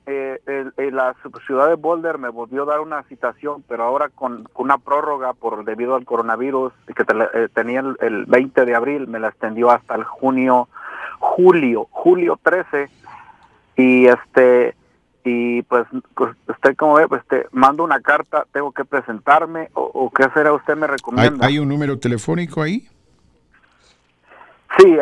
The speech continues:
Speaker 1: tengo un número, he hablado, pero, o, están muy ocupados,
Speaker 2: Mm.
Speaker 1: incluso me han dicho que están sobre, sobresaturados.
Speaker 2: Sí. ¿Cuándo es la
Speaker 1: Este
Speaker 2: cita de tu, de tu, una vez más, repíteme la fecha?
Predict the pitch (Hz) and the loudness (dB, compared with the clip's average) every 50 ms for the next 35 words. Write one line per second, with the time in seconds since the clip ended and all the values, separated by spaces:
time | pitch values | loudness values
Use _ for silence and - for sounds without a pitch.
0 | 139 - - 165 170 180 185 185 190 196 190 175 - 170 156 170 160 175 185 196 | 2 0 -2 -4 -2 -2 -4 -2 -2 -2 -2 0 0 -2 0 0 0 0 2 2
1 | 185 165 165 175 196 196 190 180 - - 160 151 143 139 - - 139 139 - 151 | 0 2 2 2 2 2 0 -4 -4 -6 -6 -6 -6 -10 -8 -8 -10 -8 -8 -10
2 | 143 139 _ - 165 165 170 165 170 180 180 175 - 180 160 _ - 131 143 165 | -12 -10 _ -4 -4 -4 -4 -10 -10 -10 -10 -10 -10 -12 -10 _ 2 2 2 2
3 | 180 175 160 156 131 101 101 - 73 65 - 151 _ - 156 147 143 147 151 147 | 2 -2 -6 -6 -2 0 0 0 0 -4 -8 -16 _ -20 -18 -14 -12 -14 -12 -12
4 | 147 - - - 147 - - 135 127 120 117 _ - 131 139 151 143 - - 131 | -16 -14 -12 -12 -10 -4 -2 -2 -2 -2 -2 _ 2 2 2 2 -2 -6 -8 -8
5 | - - 135 123 117 123 120 120 113 98 - - 131 120 120 120 - - 117 - | -4 0 0 0 0 0 -2 -2 -4 -6 -8 -8 -8 -6 -6 -6 -6 -8 -10 -10
6 | - - 104 104 110 147 147 156 160 151 107 101 82 - - - - - - - | -8 -2 2 4 6 6 6 6 4 2 2 0 -2 -2 -6 -16 -20 -20 -20 -10
7 | - - 143 160 160 180 175 143 143 127 127 131 156 151 - - 135 113 120 123 | 0 0 0 2 2 -2 -2 0 0 0 0 0 0 0 -2 -4 -2 -2 -2 -2
8 | 120 113 113 107 101 98 92 90 85 85 82 78 92 90 - - - 87 82 80 | -2 -4 -4 -2 -2 -2 -2 -2 -2 -4 -4 -4 -4 -6 -6 -6 -4 -4 -4 -2
9 | - 101 107 104 104 90 90 113 127 123 - 95 - - 120 104 - 104 107 101 | -4 -4 -6 -6 -6 -6 -6 -6 -6 -6 -6 -6 -6 -6 -6 -6 -4 -6 -4 -6
10 | 95 - - 117 - - 190 202 - | -6 -6 -6 -8 -8 -8 -10 -10 -12